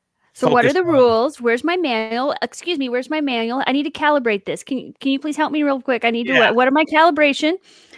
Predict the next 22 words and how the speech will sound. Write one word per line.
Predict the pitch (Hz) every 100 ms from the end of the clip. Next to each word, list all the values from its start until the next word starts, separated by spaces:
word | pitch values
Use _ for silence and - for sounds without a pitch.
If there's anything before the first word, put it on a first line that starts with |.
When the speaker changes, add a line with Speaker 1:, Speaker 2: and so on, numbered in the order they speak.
| -
Speaker 1:
Wait, | 370 - -
I | 254
get | 240 294
a |
special | - - 311 302
tool? | - 320 440 427 - -
Yes. | 640 - - - 302
Okay. | 294 - 440 494 240 - -
I'm | 254 262
good. | 440 494 359 170 - - -
<laughs> | 156 - - - _ - - - - -
Speaker 2:
But | 160 -
yeah, | - 170 120
I, | 147
it, | 185 190 190
and | 185 190
that's | 208 466
where | 180
it | 480
is. | 330
Like, | 403 - - _ _ _ _
but, | 180 170